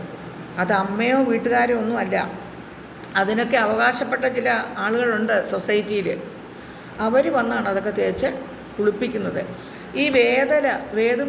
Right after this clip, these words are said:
വെള്ളം തിളപ്പിക്കുന്ന വേതല കൊണ്ടുവരുന്നത് ഒരു കൂട്ടരുടെ അവകാശമാണ്. അവരാണ് ഈ ഇല കൊണ്ടുവരുന്നത്. ഈ പ്രസവശേഷമുള്ള വേതിട്ട് കുളി നടത്തുന്ന അത് വേറൊരു വിഭാഗമാണ്.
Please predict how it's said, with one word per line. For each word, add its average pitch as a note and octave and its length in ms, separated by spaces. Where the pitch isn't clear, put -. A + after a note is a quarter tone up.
വെള്ളം C#4 260
തിളപ്പിക്കുന്ന A#3+ 440
വേതല A#3+ 480
കൊണ്ടുവരുന്നത് A3+ 580
ഒരു A3 160
കൂട്ടരുടെ G#3 360
അവകാശമാണ്. F#3+ 640
അവരാണ് A#3 400
ഈ - 20
ഇല G3+ 80
കൊണ്ടുവരുന്നത്. E3+ 480
ഈ A#3 40
പ്രസവശേഷമുള്ള C4 880
വേതിട്ട് B3 520
കുളി C4 160
നടത്തുന്ന A#3 440
അത് A#3+ 80
വേറൊരു A3+ 380
വിഭാഗമാണ്. F#3+ 600